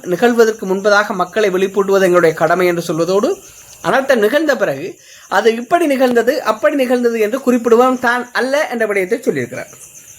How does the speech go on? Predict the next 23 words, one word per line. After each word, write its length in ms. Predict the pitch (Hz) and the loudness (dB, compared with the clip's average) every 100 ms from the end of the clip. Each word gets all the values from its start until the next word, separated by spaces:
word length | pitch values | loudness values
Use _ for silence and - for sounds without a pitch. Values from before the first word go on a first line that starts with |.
| - - - | -20 -20 -6
அத்தோடு 480 | 185 226 233 220 196 | 0 4 6 6 4
இன்னொரு 200 | 226 226 | 2 4
விடயத்தை 300 | 220 214 202 | 2 0 -2
சொல்வதோடு 380 | 202 175 160 | -2 2 2
அவர் 140 | 156 156 | 2 0
நண்பர்களே 480 | 147 147 147 240 - - - - - - | 0 0 2 0 -2 -14 -20 -20 -20 -4
இலங்கையின் 500 | 170 277 285 294 254 | 0 0 0 0 0
புவிநடுக்கம் 440 | 226 240 233 226 | 2 2 2 0
தொடர்பாக, 460 | 208 208 247 240 - | 0 0 0 -2 -4
அ, 340 | 180 180 160 - | 2 2 2 -2
தான் 300 | 208 226 208 | -2 -2 -6
பதிவிட்டிருக்கும் 760 | 214 226 247 233 226 254 311 - - - | -8 -6 -6 -2 -2 -2 -10 -12 -20 -20
சில 280 | - 240 240 | -6 -2 -2
படங்களையும் 640 | 233 240 294 277 240 294 | -2 -2 0 0 0 -2
ஆய்வுக் 400 | 277 233 247 233 | -2 0 0 -2
கட்டுரைகளிலிருந்து 440 | 226 220 208 208 202 | -6 -4 -4 -4 -2
குறிப்பிட்டிருப்பதையும் 800 | 202 202 190 190 196 208 285 - | -4 -4 -6 2 4 4 2 -2
இந்த 360 | 196 185 170 | 2 4 2
சமூக 380 | 165 214 220 202 | 0 -4 0 0
வலைத்தள 240 | 175 180 170 | 0 -2 0
ப-, 220 | 160 127 | -2 0
பகுதிகளிலே 460 | 180 170 160 160 240 | 0 2 2 2 2
அந்த, 440 | 226 190 165 143 | 4 4 2 0